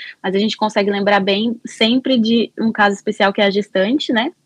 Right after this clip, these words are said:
É, além disso, pacientes que vão ser submetidos a procedimentos urológicos, que a gente tem uma, um provável sangramento de mucosa, é, presumido, e os nossos queridos transplantados renais, né?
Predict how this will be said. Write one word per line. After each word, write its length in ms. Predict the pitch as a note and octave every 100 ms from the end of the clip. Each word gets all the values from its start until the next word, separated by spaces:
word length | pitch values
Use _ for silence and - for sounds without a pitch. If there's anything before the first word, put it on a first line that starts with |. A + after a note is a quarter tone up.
| _ _ - - - _
É, 520 | G3+ G#3 G#3 G3+ G3 -
além 340 | G3 G3+ G#3
disso, 380 | G3 G3+ F#3+ -
pacientes 460 | F#3 F#3+ G3+ G3 -
que 80 |
vão 140 | G#3 G3+
ser 140 | G#3+
submetidos 680 | - G#3 G#3+ G3+ G3+ F#3 F#3
a 320 | F#3 F3+ F3 -
procedimentos 580 | G3+ G3 F#3+ G3 F#3 F#3
urológicos, 880 | G3+ G3 F#3 F3 G3 B3 - A3+
que 240 | - G3+ F#3
a 60 |
gente 220 | F3+ F#3+ -
tem 140 | F#3+
uma, 220 | F#3 F3+ -
um 180 | F#3+ F#3+ _
provável 440 | - G3 F#3+ F3+ F#3
sangramento 560 | G3+ F#3+ F3+ F#3 F3+
de 120 | F3+
mucosa, 540 | F#3+ F#3 F#3+ F3+ E3+ E3 - - - -
é, 360 | F#3 F3+ F3 E3+
presumido, 760 | - F#3+ G3+ G#3 G3 G3+ E4+ _ _ _ -
e 340 | C4 C#4+ E4+ -
os 120 | C4+
nossos 300 | B3+ B3 B3
queridos 480 | - B3 A3 A3 A#3
transplantados 600 | - A#3 A#3 A#3 G#3+ F#3+
renais, 540 | G3 A3 E3+ D3 - - _ _
né? 220 | - F3